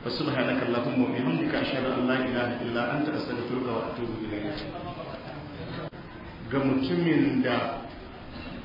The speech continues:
ba su rabu da iyayensa lafiya ba har suka rasu, la haula wala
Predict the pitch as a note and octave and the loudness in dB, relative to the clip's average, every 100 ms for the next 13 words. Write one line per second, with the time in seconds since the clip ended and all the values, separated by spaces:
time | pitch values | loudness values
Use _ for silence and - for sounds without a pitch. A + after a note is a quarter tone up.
0 | - - - - - - - - - - | -12 -12 -14 -12 -10 -10 -12 -12 -14 -12
1 | B2+ C3 C#3+ C3 C#3+ D3 C#3+ C3+ B2 B2 | -4 0 2 4 6 4 6 6 6 6
2 | B2 A#2 A2+ A#2 B2 A2 B2 A#2 - - | 4 2 2 4 4 4 4 2 0 -4
3 | - - B2 C#3+ D3 A2 G#2+ A2+ - - | -4 0 2 2 2 2 0 -2 -4 -6
4 | - - - - - G#2+ A#2+ A#2+ A2+ G#2+ | -10 -10 -10 -8 -4 -2 2 2 2 0